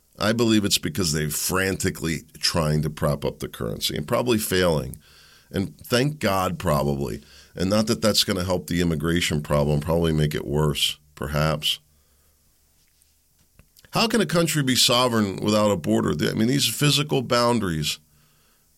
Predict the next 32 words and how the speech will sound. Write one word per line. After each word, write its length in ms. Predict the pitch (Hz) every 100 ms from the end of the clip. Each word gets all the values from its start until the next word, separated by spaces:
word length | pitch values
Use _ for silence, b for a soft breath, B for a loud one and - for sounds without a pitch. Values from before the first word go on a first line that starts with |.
| -
absolutely 500 | 123 151 143 151 135
important 440 | 117 107 127 135 107
that 100 | 110
a 40 |
nation 400 | 110 117 113 110
can 140 | 113 107
be 160 | 117
a 40 | 107
nation 420 | 110 127 - 101
at 100 | 92
all. 640 | 95 107 117 76 53 98 _ _ _ _ _ _ _ _ _ _ -
I've 100 | -
said 160 | - 143
this 200 | 135 -
too, 260 | 180 202
you're 100 | 165
effectively 520 | 104 131 131 123 120 113
creating 480 | 110 113 113 110
one 200 | 107 107
world 280 | 107 101 98
government. 560 | 110 120 123 104 - - _ _ _ _ _ 95
They 100 | 101
don't 180 | 104
care, 320 | 107 87 82 82 78
just 260 | - -
gotta 160 | 90 92
prop 320 | - 87 78
up, 240 | 82 76 - b b b b b
prop 240 | 90 82 85
up 140 | 82
their 120 | 85
wealth. 420 | 78 80 76 -